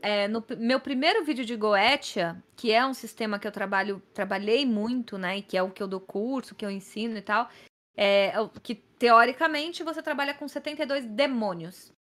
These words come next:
Então, são os, os demônios de Salomão. Então, é, eu conto a minha experiência, eu já praticava há um tempo, e esse vídeo foi, acho que, o terceiro vídeo que viralizou do meu canal.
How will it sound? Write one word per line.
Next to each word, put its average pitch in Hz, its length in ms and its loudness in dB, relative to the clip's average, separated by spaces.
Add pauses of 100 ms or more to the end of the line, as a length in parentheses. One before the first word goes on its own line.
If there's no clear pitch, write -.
(380)
Então, 214 220 -2
são 233 160 -6
os, 208 180 -10
os 190 520 -10
demônios 214 520 -6
de 233 100 -10
Salomão. 220 680 -4 (440)
Então, 220 960 -4 (140)
é, 190 560 2 (100)
eu 233 120 2
conto 320 500 0
a 254 40 2
minha 240 160 -2
experiência, 226 960 -6 (500)
eu 254 120 0
já - 120 10
praticava 277 800 4
há - 20 2
um 233 140 -4
tempo, 254 520 -8 (140)
e 254 140 -2
esse 311 220 2
vídeo 311 280 -2
foi, 302 480 -2
acho 254 260 0
que, - 80 -12
o 277 40 -8
terceiro 277 520 -6
vídeo 233 240 -10
que 262 140 -12
viralizou 240 560 -4
do 220 80 -8
meu 220 140 -6
canal. 220 500 -2